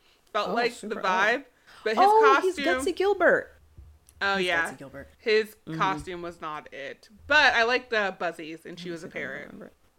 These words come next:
Speaker 2: Buzzy was cute. Yeah.
Speaker 1: Yeah,
Speaker 2: She
Speaker 1: she
Speaker 2: was
Speaker 1: was hella cute.
Speaker 2: adorable.
Speaker 1: Yeah.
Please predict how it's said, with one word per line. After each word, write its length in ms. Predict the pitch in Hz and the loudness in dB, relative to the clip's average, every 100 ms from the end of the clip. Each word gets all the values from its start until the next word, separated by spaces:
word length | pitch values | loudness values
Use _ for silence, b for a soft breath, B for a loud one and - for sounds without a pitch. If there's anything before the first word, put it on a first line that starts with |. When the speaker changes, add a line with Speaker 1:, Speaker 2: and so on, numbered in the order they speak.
| _ _ _ _ _ _ _ _ _ - - | _ _ _ _ _ _ _ _ _ -20 -2
Speaker 2:
Buzzy 220 | 196 262 494 | 0 4 4
was 140 | 359 | 4
cute. 360 | - 208 175 - | 2 0 0 -2
Yeah. 140 | - 185 175 160 | -2 2 4 2
Speaker 1:
Yeah, 60 | 185 | -4
Speaker 2:
She 80 | - | -6
Speaker 1:
she 60 | 190 | -4
Speaker 2:
was 40 | |
Speaker 1:
was 60 | 349 | -2
hella 80 | 302 | -2
cute. 100 | 311 | 0
Speaker 2:
adorable. 460 | 294 202 160 131 | 2 0 -2 -6
Speaker 1:
Yeah. 100 | - | -6